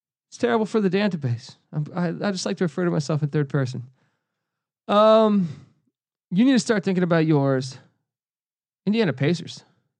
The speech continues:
You get swept. You're the five seed in the playoffs. You get swept. Get the fuck outta here. Get the fuck outta here. Swept. Couldn't even win one game. You need to start thinking about yours.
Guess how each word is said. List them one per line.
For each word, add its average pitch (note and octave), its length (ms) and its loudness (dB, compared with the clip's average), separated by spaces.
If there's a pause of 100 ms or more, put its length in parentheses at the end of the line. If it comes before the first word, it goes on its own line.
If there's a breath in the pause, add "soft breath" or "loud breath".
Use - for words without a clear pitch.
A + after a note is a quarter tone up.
(420)
You D#3 80 -8
get D3+ 140 -4
swept. C3+ 480 -6 (1200)
You're F#3+ 100 -2
the E3 60 2
five D#3 360 -2
seed G#3 300 -6
in D3+ 140 -2
the B2 60 -6
playoffs. D#3+ 360 -2
You D#3 80 -4
get C3 160 -6
swept. - 640 -6 (240)
Get G3 160 -10
the G#2+ 100 -8
fuck - 300 -12
outta E2 180 -14
here. - 320 -12 (760)
Get - 180 -6
the B2 120 -8
fuck A#2+ 380 -4
outta B2 220 -4
here. B2+ 200 -8
Swept. - 800 -4 (240)
Couldn't A#3+ 180 0
even G#3 200 0
win F#3+ 240 2
one G3 260 2
game. A3+ 400 0 (1120)
You F#3 380 4
need C#3+ 140 0
to D3 80 2
start C#3+ 300 0
thinking D3 220 0
about B2+ 200 0
yours. A#2+ 460 -4